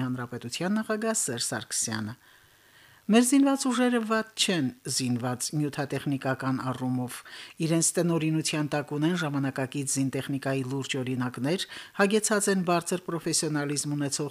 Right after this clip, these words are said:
սպաներով, սակայն սա չի նշանակում, որ մեր զինուժը չպետք է զարգանա զորքերի կառավարման, սպառազինության արդիականացման տեսանկյունից։ Մենք ոչ ոքի չենք սպառնում,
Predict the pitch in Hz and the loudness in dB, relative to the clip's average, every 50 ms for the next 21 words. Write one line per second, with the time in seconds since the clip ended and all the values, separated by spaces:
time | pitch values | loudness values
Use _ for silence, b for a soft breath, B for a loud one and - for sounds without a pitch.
0 | - - - - 175 175 180 185 190 - 131 98 - - B B B B B B | -4 -4 -2 -2 0 0 0 0 0 -2 -2 -4 -4 -12 B B B B B B
1 | B - - 185 175 - 180 175 175 - 190 175 - - 220 196 156 - - 123 | B 2 2 2 4 4 2 2 2 2 2 2 2 0 0 0 0 0 0 0
2 | 123 127 123 - 135 131 123 131 123 127 131 131 127 127 - 147 147 160 180 190 | -2 -2 -2 -2 -2 -2 0 0 0 2 2 2 0 0 0 0 2 2 2 2
3 | - 220 214 - - - - 220 208 - - 131 120 131 131 127 131 - 135 131 | 0 0 0 0 -2 -2 -2 -4 -4 -2 -4 -4 -2 -2 -4 -4 -2 -2 -2 0
4 | 135 135 127 135 143 131 - - 147 131 135 127 - - 143 127 127 123 127 123 | 0 0 0 -2 -4 -4 -4 -4 -4 -2 -2 -4 -4 -4 -4 -4 -4 -4 -4 -4
5 | 120 120 139 156 185 208 220 B B B B B - - - 160 143 135 127 127 | -4 -2 0 2 2 2 0 B B B B B -6 0 0 2 2 2 -2 -2
6 | 127 120 113 107 - - 185 214 226 180 139 123 131 123 127 123 - 127 120 117 | -2 -4 -2 -4 -2 -2 0 0 0 0 -2 -2 -2 -2 -2 -2 -2 -2 -2 -2
7 | 117 - - - 120 123 123 123 - 135 - - 131 117 110 - - 117 117 117 | -2 -2 -2 -2 -2 -2 -2 -2 -2 -2 0 0 0 -2 -2 -4 -6 -4 -2 -2
8 | 120 113 - - - B B B B B B B B B B - 190 202 226 247 | -2 0 0 0 0 B B B B B B B B B B 4 6 6 8 8
9 | 262 277 - - - 220 226 220 - - - 208 202 202 - 208 190 185 - - | 6 4 2 0 0 0 0 0 0 0 0 0 0 0 -2 -4 -4 0 0 0
10 | 175 151 131 123 - - - - 127 123 120 120 120 123 123 | 2 2 0 0 0 -2 -2 -2 -4 -2 -2 -2 -2 -2 -2